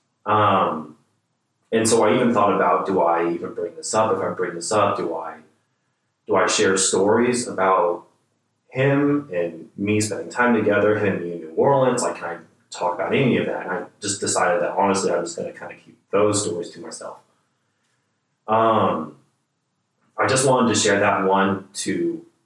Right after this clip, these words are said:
in a way, honor him and talk about it, because I just, I really haven't had a chance to talk about it. And it's been, it's been really hard because I have experienced this before, but it's been a long time. And it's been a long time since it was somebody,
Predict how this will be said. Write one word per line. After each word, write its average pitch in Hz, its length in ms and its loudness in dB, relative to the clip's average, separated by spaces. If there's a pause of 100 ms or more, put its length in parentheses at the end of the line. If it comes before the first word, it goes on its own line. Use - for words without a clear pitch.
(340)
in 98 120 -4
a 92 80 0
way, 87 140 0
honor 131 400 0
him 143 320 -2
and - 100 -14
talk 139 240 -2
about 131 340 0
it, - 220 -2
because - 800 -4
I 87 160 -6
just, - 260 -8
I 92 40 -6
really 85 300 -4
haven't - 260 -4
had 131 160 0
a 131 60 0
chance 127 260 0
to 117 100 -2
talk 120 240 0
about 123 340 2
it. 151 240 0
And - 180 -12
it's - 120 -16
been, 85 320 -6 (1500)
it's 131 160 0
been 120 160 2
really 113 200 4
hard 104 480 2 (180)
because 104 580 0
I 107 120 2
have 101 260 2
experienced 104 500 0
this 113 140 0
before, - 580 0
but 101 120 2
it's 95 140 -4
been - 140 0
a 95 100 2
long 92 280 -2
time. 95 500 -2
And 101 120 0
it's 95 180 -2
been 98 240 0
a 92 80 0
long 95 220 0
time 107 320 0
since 95 260 -6
it - 100 -12
was - 160 -8
somebody, 85 720 -6